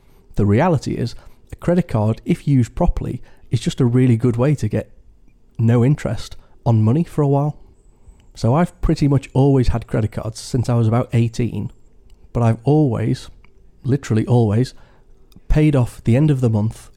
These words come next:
in full. And that's not because I'm a ma-, well, I am a massive nerd, but the only reason I was able to do that was because I never used credit cards as free money.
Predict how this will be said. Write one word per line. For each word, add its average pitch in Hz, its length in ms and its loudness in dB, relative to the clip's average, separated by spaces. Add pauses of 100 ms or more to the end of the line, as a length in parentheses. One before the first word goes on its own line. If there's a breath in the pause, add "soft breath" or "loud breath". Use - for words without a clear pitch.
in 139 180 2
full. - 420 -8 (480)
And 123 140 2
that's - 180 -4
not 143 200 -2
because 120 400 -2 (280)
I'm 110 140 0
a 107 80 2
ma-, 110 320 0
well, 104 240 -6
I 127 80 -2
am 113 180 2
a 104 60 0
massive - 380 -6
nerd, 110 240 -6 (120)
but 110 220 -4 (680)
the 131 140 2
only 143 200 4
reason 131 260 2
I 120 60 2
was 113 120 2
able 113 200 2
to - 100 -6
do 127 240 2
that 113 220 -4 (180 soft breath)
was 110 120 -2
because 123 260 0
I 123 80 2
never 123 320 2
used 117 480 2
credit 147 280 -2
cards - 440 -6 (260 soft breath)
as 113 480 -2 (600)
free - 360 0
money. 117 360 2